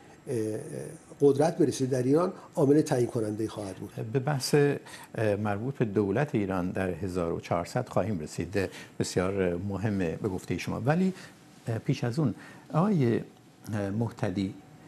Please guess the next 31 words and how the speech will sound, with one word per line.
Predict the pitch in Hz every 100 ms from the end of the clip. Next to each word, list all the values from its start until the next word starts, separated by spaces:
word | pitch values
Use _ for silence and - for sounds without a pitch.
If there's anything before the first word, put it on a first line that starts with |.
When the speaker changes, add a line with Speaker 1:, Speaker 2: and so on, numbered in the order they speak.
| - -
Speaker 2:
اه، | 120 113 120
قبول | 123 120 151
دارید | 175 208
این | 143
صحبت | 117 - 107 117 117
آقای | 104 92 90 90 85
برزین | 95 90 90 90
رو |
که | 87 98 90 104
نیروهایی | 107 101 98 107 131 127
که، | 113 - 82 76 - - - - - 104
اه، | 98 92
خودشون | - 101 90 - 90
رو | 87
برانداز | 80 85 85 82 90 107 104 - -
مینامن، | 98 90 85 80 82 113 120 123 - -
اینها | 113 101 107 131 143 - - - - - 120
با | 107 185
این | 175 127
نتیجهٔ | - 113 98
انتخابات، | 95 98 - 98 131 139 - 123
اه، | 107 110 - - -
ناامید | 110 110 113 156
می‌شن | - - 78 - -
یا | 170
حداقل | 135 110 101 143 -
امیدشون | 120 127 175 170 170
کم | 151 190
می‌شه | 156 107 - 82
به | 92
اینکه | 92 - 101